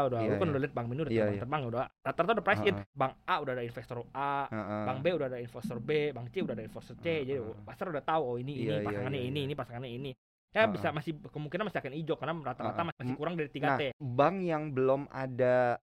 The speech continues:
Speaker 2: pasangannya, itu ada kemungkinan nih dua ribu dua dua dia bakal tiba-tiba ada pasangannya terbang sendiri.
Speaker 1: Ya, ini ada
Speaker 2: Sisa-sisanya
Speaker 1: kemungkinan,
Speaker 2: gitu.
Speaker 1: ya,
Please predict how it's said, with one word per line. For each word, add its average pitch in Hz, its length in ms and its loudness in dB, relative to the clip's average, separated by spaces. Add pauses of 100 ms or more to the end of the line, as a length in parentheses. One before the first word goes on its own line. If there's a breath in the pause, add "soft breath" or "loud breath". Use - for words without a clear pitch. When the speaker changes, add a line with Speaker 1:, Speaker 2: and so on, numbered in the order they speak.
(140)
Speaker 2:
pasangannya, 131 800 2 (180)
itu 190 480 4
ada 139 240 4
kemungkinan 139 560 2
nih 104 160 6
dua 107 160 8
ribu 110 180 6
dua 110 220 8
dua 117 180 10 (140)
dia 110 160 6
bakal 107 640 6
tiba-tiba 110 560 6
ada 110 160 6
pasangannya 131 560 8
terbang 120 320 8
sendiri. 123 320 4
Speaker 1:
Ya, 113 400 2
ini - 0 -
ada - 60 -12
Speaker 2:
Sisa-sisanya 165 640 6
Speaker 1:
kemungkinan, 143 80 6
Speaker 2:
gitu. 139 160 6
Speaker 1:
ya, 123 60 8